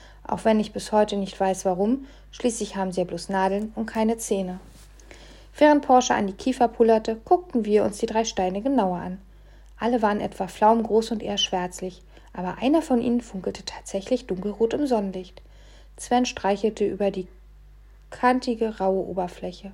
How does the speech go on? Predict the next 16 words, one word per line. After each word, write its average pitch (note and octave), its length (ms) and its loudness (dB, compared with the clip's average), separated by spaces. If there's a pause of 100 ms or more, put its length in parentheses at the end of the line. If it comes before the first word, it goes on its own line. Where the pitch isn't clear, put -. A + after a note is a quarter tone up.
(500)
Mit G#3+ 180 -10
einem A3 200 -2
Fingerschnipsen A#3 800 -2
lockte G#3 280 -2
er G3 80 -6
Porsche A3+ 420 -4
an, A3+ 300 -4
hielt G3+ 180 -6
ihm G3+ 140 -6
den F3+ 120 -6
Stein G3 340 -4
zum F3+ 160 -14
Schnuppern A#3 440 -2
unter G#3 240 -4
die G#3+ 120 0
Nase. F#3 440 -6